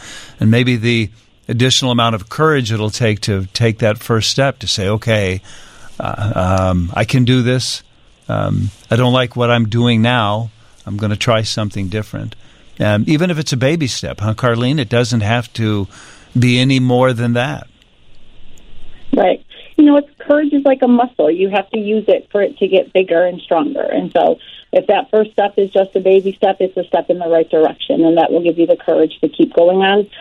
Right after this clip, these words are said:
Speaker 2: on this journey, you know, of, of growth and self-discovery and, and making yourself the best version of you that you can be.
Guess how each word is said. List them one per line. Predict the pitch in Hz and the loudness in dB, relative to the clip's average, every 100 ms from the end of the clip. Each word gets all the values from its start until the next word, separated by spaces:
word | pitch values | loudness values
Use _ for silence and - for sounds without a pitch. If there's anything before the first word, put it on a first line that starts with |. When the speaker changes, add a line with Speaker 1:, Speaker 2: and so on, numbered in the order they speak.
| - - | -6 2
Speaker 2:
on | 240 | 4
this | 269 277 - | 4 2 0
journey, | 226 311 311 294 - | 2 2 2 -2 0
you | 214 | 2
know, | 214 196 247 | 4 4 4
of, | 214 190 _ - _ - | 2 -2 _ -20 _ -4
of | 180 | -4
growth | 185 196 185 240 247 | 2 2 4 2 0
and | 202 196 | -2 0
self-discovery | 190 185 202 - 175 170 202 226 196 | 0 -2 -6 -2 -2 0 2 2 2
and, | 185 185 - | -2 -6 0
and | 190 196 | 2 4
making | 190 190 196 185 | 2 0 -2 -2
yourself | 185 196 175 - | -2 0 0 0
the | 185 | 0
best | 190 190 | 0 0
version | 185 190 185 | 0 0 0
of | 180 170 | -4 0
you | 202 233 | 2 4
that | 220 - | 2 0
you | 185 | -2
can | - 185 | -4 -6
be. | 170 277 | -4 -4